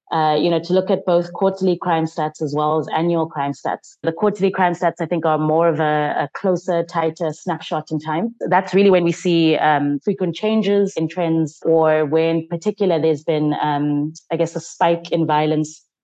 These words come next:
or a spike in particular crime in a particular area. The annual crime stats are then super useful for understanding longer term trends, as well as big changes or big shift in types of crime or in particular areas or geographies. So for this, I think a really good example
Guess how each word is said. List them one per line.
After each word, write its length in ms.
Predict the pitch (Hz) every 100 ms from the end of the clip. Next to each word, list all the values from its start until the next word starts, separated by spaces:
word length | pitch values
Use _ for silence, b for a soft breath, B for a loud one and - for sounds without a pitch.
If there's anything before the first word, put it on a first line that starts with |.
| _
or 100 | 147
a 60 | 160
spike 400 | - 175 165 165
in 160 | 160
particular 440 | 160 160 190 180 165
crime 440 | 160 160 151 151
in 80 | 151
a 40 |
particular 460 | 151 156 165 156 151
area. 540 | 120 165 156 127 165 202
The 160 | 190
annual 260 | 196 214 214
crime 220 | 208 170
stats 380 | 170 180 151 -
are 80 | 160
then 120 | 151
super 280 | 156 190 180
useful 540 | 160 185 - 156 135 -
for 80 |
understanding 600 | - 160 160 160 151 147
longer 360 | 143 147 170 170
term 500 | 170 170 156 147 143
trends, 500 | - 160 139 139 131 _ _ _ -
as 140 | 143
well 280 | 147 156 165
as 440 | - 147 143 143 -
big 240 | 170 160
changes 460 | - 170 165 151 143
or 100 | 147
big 200 | 151 139
shift 340 | - 190 - -
in 160 | 156
types 420 | 151 156 156 151
of 120 | 175 -
crime 340 | 156 139 143
or 100 | 135
in 160 | 147 147
particular 640 | 156 156 160 147 135 135 -
areas 400 | 156 160 151 135
or 80 | 143
geographies. 720 | 151 143 147 170 - - -
So 140 | - 165
for 280 | 180 160
this, 240 | 156 196 196
I 60 | 165
think 120 | 170
a 80 | 156
really 200 | 151 156
good 140 | 156
example 440 | 147 156 143 143